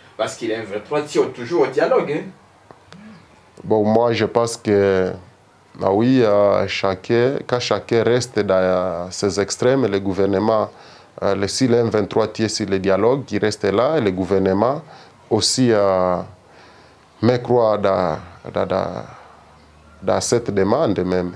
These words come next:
Speaker 2: Euh, donc, euh, je pense qu'il n'y aura qu'une coalition et que le, le Congo va l'emporter, pour ne pas dire que le plus fort va l'emporter. Moi, je pense que le Congo, sur ce territoire, comme il a raison,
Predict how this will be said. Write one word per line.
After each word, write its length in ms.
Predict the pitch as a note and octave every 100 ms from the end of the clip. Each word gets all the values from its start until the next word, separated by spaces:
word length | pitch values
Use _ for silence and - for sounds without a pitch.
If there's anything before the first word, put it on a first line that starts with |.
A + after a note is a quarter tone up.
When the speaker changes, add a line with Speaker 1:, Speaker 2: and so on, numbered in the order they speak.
| - - -
Speaker 2:
Euh, 120 | F2
donc, 380 | F#2+ G#2 G2+ F#2+
euh, 100 | F#2 F#2 - - - - - - F#2+
je 140 | G2
pense 300 | G2+ A#2 A#2
qu'il 340 | - G#2 F#2 F#2 - -
n'y 120 | G2
aura 240 | F#2+ F#2 A2
qu'une 300 | - A2 G#2+
coalition 580 | G2+ F#2+ F#2 - B2 A#2+ - - - - -
et 200 | G2 G2 F#2+
que 100 | G#2+
le, 320 | G2+ F#2 F#2 F2 F2+ - - - - -
le 100 | F#2+
Congo 260 | F#2+ G2+ G2
va 140 | G2 G2+
l'emporter, 600 | F#2+ F2 G2 - A2 G#2+ - -
pour 120 | - A2
ne 100 | F#2
pas 180 | -
dire 200 | G#2+ A2
que 80 | -
le 160 | G#2 F#2+
plus 180 | - B2
fort 260 | - G#2+
va 120 | F2 F2+
l'emporter. 480 | F2+ - F2 -
Moi, 280 | F#2 F#2 F#2+
je 100 | F2+
pense 200 | - F#2+
que 140 | - F#2+
le 160 | F2+
Congo, 400 | - F2+ F2+ G2+ - - -
sur 200 | - -
ce 160 | -
territoire, 640 | G#2 A2 G2+ F#2 A2 A2+ B2+ - - - -
comme 380 | A2+ A2+ G2 F2 -
il 160 | G2+ G#2+
a 100 | A2+
raison, 540 | G2+ F#2+ E2+ A#2 C3+